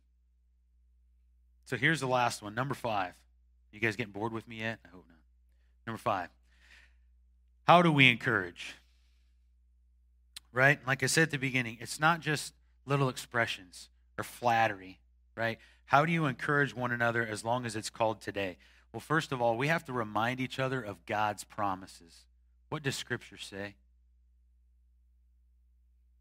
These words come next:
And I can give you quotes,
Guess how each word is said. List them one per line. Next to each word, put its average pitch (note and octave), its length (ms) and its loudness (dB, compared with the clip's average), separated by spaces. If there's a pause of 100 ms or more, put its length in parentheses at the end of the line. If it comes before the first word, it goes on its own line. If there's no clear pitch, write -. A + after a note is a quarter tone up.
(640)
And F#3 80 2
I A#3 40 6
can D#3+ 180 0
give C3+ 220 0
you B2+ 140 -8
quotes, - 840 0